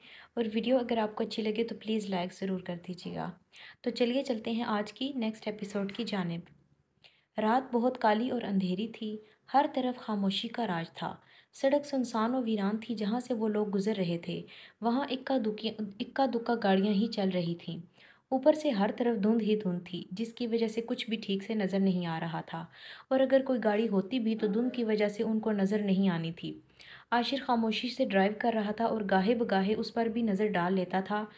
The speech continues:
वो चाहता था कि सादिया उससे बात करे और सादिया चाहती थी कि आशिर उससे बात करे,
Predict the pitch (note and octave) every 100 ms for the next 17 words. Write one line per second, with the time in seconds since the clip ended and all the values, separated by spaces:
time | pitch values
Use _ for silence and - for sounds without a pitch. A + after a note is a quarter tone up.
0 | - - - B3+ C4 C4 B3+ C4+ C#4 C4+
1 | A#3 G#3+ F#3+ B3+ B3 - A#3+ F#3+ F#3 G#3+
2 | - A#3+ A3+ G#3 - G#3 G3+ A#3+ A3 G3
3 | A3 A#3 A#3 A#3 G#3 G3 A3 B3 G#3 -
4 | G#3 E3+ E3 - E3 D#3